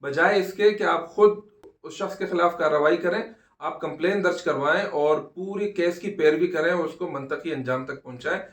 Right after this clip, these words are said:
اگر ہم نے یہ کام شروع کر دیا تو انشاءاللہ اللہ کی ذات سے بہت امید ہے کہ صحابہ کرام رضوان اللہ تعالی علیہم اجمعین کی ذات کے بارے میں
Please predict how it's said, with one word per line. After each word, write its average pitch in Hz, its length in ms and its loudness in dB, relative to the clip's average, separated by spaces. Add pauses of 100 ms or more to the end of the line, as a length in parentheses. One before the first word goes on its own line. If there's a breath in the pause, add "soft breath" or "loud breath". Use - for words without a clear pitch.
(180 loud breath)
اگر 160 180 -4
ہم 214 260 0
نے 240 140 2
یہ 226 160 4
کام 196 200 2
شروع 190 320 2
کر 180 200 2
دیا 156 300 2
تو 139 200 -6
انشاءاللہ 165 540 0
اللہ 156 180 0
کی 160 160 -4
ذات 139 300 0
سے 165 100 -6
بہت 190 380 0
امید 160 300 0
ہے 175 260 0 (280 loud breath)
کہ 160 140 -10
صحابہ 147 420 2 (140)
کرام 151 360 2
رضوان 139 340 -2
اللہ 139 340 0
تعالی 135 220 0
علیہم 139 480 -2
اجمعین 147 600 -4
کی 180 160 -6
ذات - 460 0
کے 175 100 2
بارے 139 320 4
میں 165 240 -2